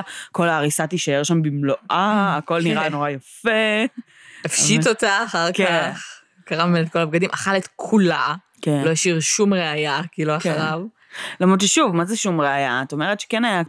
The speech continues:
Speaker 2: פה ושם דם, ופה ושם זה, אבל לא
Speaker 1: כן,
Speaker 2: היה
Speaker 1: אני אומרת,
Speaker 2: די אן איי.
Speaker 1: לא נשאר שום דבר, לא, כאילו,
Speaker 2: כן.
Speaker 1: גול-,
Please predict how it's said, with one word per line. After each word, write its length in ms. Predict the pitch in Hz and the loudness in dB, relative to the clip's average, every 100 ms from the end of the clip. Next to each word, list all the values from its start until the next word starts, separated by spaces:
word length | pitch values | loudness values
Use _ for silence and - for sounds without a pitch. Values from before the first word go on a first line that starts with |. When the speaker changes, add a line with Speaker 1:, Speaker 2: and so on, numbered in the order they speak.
| - | -2
Speaker 2:
פה 120 | 170 | -2
ושם 260 | 160 156 147 | 0 2 2
דם, 360 | 165 247 240 214 | 2 2 0 0
ופה 240 | 160 - 151 | -4 -4 -6
ושם 160 | - | -4
זה, 220 | 156 202 233 | -4 0 0
אבל 160 | 160 | 2
לא 40 | 151 | 0
Speaker 1:
כן, 60 | 170 | 0
Speaker 2:
היה 140 | 190 | 0
Speaker 1:
אני 120 | 185 175 | 0 0
אומרת, 160 | 190 | 0
Speaker 2:
די 60 | 220 | 0
אן 40 | |
איי. 60 | 180 | 0
Speaker 1:
לא 120 | 185 | 0
נשאר 420 | 190 185 208 180 | 0 -2 -2 -2
שום 240 | 175 - 175 | -4 -2 -2
דבר, 120 | 170 - | -2 -4
לא, 160 | 165 165 151 - _ | -2 -2 -2 -10 _
כאילו, 200 | - 151 | -6 0
Speaker 2:
כן. 100 | 165 92 | 0 -2
Speaker 1:
גול-, 140 | 156 | -4